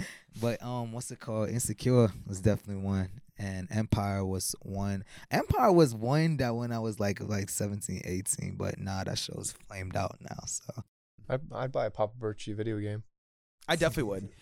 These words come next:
Speaker 2: <laughs>
Speaker 1: Do you think, do you think if you ever were to, like, move and, like, expand the brand, do you, could you see yourself, like, having a video game of you? Like, have you ever seen the game, uh, Shaq Fu?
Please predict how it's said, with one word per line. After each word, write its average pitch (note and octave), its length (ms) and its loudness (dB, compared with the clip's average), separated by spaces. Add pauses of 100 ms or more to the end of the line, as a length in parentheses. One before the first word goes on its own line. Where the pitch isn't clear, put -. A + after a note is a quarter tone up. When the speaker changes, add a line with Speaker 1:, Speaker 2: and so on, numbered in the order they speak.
Speaker 2:
<laughs> - 200 -10
Speaker 1:
Do E3 80 4
you F#3 80 6
think, G#3 240 -2
do E3+ 60 -4
you F#3 60 0
think F#3+ 180 0
if D3 100 -2
you D#3 80 -2
ever D3 240 0
were C3 300 0
to, D3 180 -2
like, G#2+ 500 -4
move A#2+ 560 0
and, A#2 140 -2
like, A2 140 -4
expand A2 380 -6
the G#2 40 -6
brand, G#2 240 -6
do G#2 80 -6
you, A2+ 180 -6
could B2 160 -8
you A#2 80 -4
see B2+ 140 -2
yourself, A#2+ 380 0
like, G2 300 -4 (220)
having G#2+ 320 -4
a - 20 -4
video G2 240 -4
game F#2+ 300 -6
of F#2 160 -6
you? F2+ 200 -6
Like, A#2 140 -4
have B2+ 120 -2
you D3+ 60 2
ever D#3+ 100 0
seen D3 180 -4
the B2 80 -6
game, A#2 280 -4
uh, G#2 100 -2
Shaq A2 300 0
Fu? A2 280 0